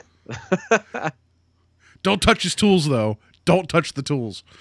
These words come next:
Speaker 2: Uh, but yeah, like, that's like, uh,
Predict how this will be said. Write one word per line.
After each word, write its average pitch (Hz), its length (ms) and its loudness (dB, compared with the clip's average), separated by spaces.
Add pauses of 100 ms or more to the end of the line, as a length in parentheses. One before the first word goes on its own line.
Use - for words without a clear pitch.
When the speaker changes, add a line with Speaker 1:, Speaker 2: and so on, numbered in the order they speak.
(320)
Speaker 2:
Uh, 131 260 -2
but 147 300 0
yeah, 151 220 2
like, 139 260 -4
that's 151 320 0
like, 143 200 0
uh, 131 300 2